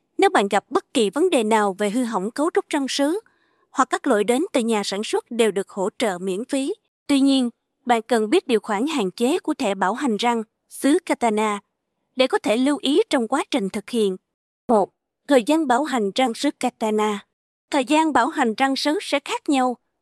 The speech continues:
tùy thuộc vào thương hiệu sản xuất. Tại nha khoa A D N T, hiện nay chưa sử dụng răng sứ Katana trong dịch vụ.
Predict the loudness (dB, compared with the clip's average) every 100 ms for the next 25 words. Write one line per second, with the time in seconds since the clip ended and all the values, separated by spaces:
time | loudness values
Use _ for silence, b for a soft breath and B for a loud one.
0 | _ -2 0 0 0 0 0 0 0 -2
1 | -2 -4 -2 -4 _ _ _ _ _ -2
2 | 0 2 0 -2 -2 0 0 0 0 0
3 | -2 -2 -2 -4 -4 -4 -4 -4 _ _
4 | -4 -2 0 0 0 -2 _ -2 0 0
5 | -2 0 0 0 -2 0 -2 -2 0 -2
6 | 0 0 0 -2 -4 -4 -6 -4 -2 -2